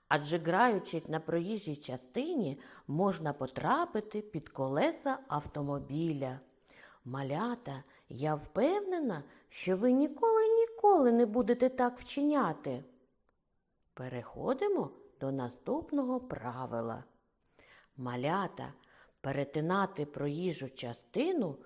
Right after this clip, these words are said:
дозволено лише по пішохідному переходу. А зараз,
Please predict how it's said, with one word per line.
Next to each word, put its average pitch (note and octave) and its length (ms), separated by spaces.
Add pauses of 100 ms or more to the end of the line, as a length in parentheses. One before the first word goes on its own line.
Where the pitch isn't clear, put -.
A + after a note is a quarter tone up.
(260)
дозволено D4 880
лише C4 500 (220)
по C3 160
пішохідному E3 1080
переходу. D3 1000 (1080)
А B2+ 140 (100)
зараз, G4 420